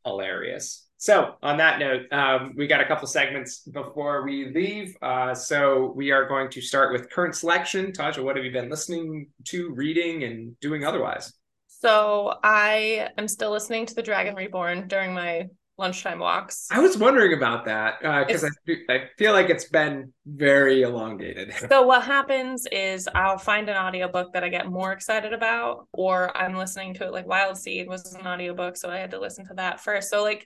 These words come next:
Speaker 2: Dragon Reborn keeps getting pushed to the back burner,
Speaker 1: Yeah.
Speaker 2: and then it'll become my, like, walk book again once I'm done with the, the book that I am actively reading.
Speaker 1: It is the audiobook version of a toilet book.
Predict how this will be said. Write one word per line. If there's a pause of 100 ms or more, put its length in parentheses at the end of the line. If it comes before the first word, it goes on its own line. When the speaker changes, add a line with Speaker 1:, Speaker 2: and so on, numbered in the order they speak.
(120)
Speaker 2:
Dragon
Reborn
keeps
getting
pushed
to
the
back
burner, (240)
Speaker 1:
Yeah.
Speaker 2:
and
then
it'll
become
my,
like,
walk
book
again
once
I'm
done
with
the, (360)
the
book
that
I
am (140)
actively
reading.
Speaker 1:
It
is
the
audiobook
version
of
a
toilet
book.